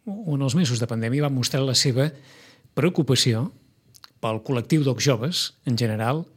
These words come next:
per les sortides de lleure que poden tenir, per les possibilitats que ofereix Sitges per tenir un lleure de, de qualitat i, i segur i edificant, per dir-ho d'alguna forma. I allà es va exposar una preocupació molt forta.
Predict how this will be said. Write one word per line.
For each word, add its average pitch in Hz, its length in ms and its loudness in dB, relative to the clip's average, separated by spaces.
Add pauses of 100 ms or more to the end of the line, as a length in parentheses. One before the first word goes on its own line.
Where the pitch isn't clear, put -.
per 110 200 -2
les 117 160 -2
sortides 127 440 0
de 135 100 2
lleure 123 260 0
que 120 140 -2
poden 139 320 0
tenir, 131 380 0
per 123 200 -4
les 123 200 -4
possibilitats 123 560 -2
que - 100 -4
ofereix 120 260 0
Sitges 123 460 0 (420)
per 117 140 -2
tenir 127 220 2
un 120 100 2
lleure 123 460 0 (320)
de, 110 200 -6
de 113 300 -2
qualitat 123 680 0
i, 117 520 -2
i 110 40 -2
segur 139 720 0
i 135 200 -4
edificant, 131 760 2
per 113 140 -2
dir-ho 113 180 -2
d'alguna 113 300 -2
forma. 120 320 -4 (500)
I 143 140 4
allà 196 120 2
es 185 120 0
va 156 80 4
exposar 123 420 -2
una 143 240 2
preocupació 120 520 -2
molt 107 180 -6
forta. - 300 -16